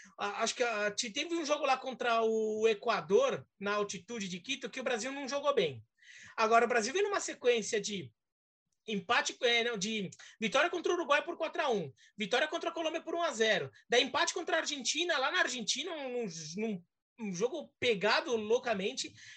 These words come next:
desse empate com o Equador, quatro a zero no Paraguai e quatro a zero no Chile.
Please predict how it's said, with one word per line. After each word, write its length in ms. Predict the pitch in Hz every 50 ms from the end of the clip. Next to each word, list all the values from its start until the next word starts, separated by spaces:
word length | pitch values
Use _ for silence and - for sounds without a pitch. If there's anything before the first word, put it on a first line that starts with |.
| - - -
desse 240 | 226 262 - -
empate 240 | 247 226 262 254 -
com 60 | -
o 40 | 254
Equador, 360 | - 277 269 226 277 330 349
quatro 260 | - 320 311 311 339 294
a 40 |
zero 200 | 226 233 262 285
no 80 | 262 214
Paraguai 440 | - 269 254 247 226 247 277 311 339
e 20 |
quatro 280 | - - 311 294 311 302
a 40 | 262
zero 160 | 277 277 302
no 60 | 262
Chile. 240 | - 233 190 175